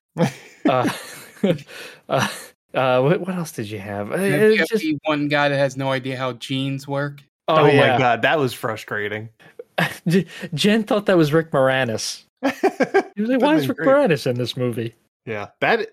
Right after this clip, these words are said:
Speaker 1: so, like, that party scene, getting <laughs> back to that, 'cause, 'cause to me, it's the highlight of the movie.
Speaker 2: It,
Speaker 1: But
Speaker 2: it's,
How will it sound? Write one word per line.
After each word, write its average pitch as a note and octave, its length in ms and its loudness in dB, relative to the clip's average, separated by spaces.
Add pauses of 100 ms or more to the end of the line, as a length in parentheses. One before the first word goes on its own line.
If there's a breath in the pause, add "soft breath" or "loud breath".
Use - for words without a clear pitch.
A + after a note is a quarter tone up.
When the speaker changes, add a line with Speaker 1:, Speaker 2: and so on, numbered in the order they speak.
(120)
Speaker 1:
so, F#3 400 -2 (160)
like, D3+ 220 0
that A#3+ 220 2
party F3 380 2
scene, A#2 420 -4
getting C#3 300 -2
<laughs> - 140 -8
back F3 160 0
to E3 100 0
that, C#3+ 120 0
'cause, D#3+ 160 -4 (360 loud breath)
'cause F3+ 180 0
to G3+ 80 0
me, G#3 160 -2
it's F3 180 0
the D#3+ 80 -2
highlight B2+ 340 0
of A2+ 80 -4
the A2 60 -6
movie. G#2 420 -10
Speaker 2:
It, E3 140 -16
Speaker 1:
But G#3+ 100 2
Speaker 2:
it's, G#3 320 2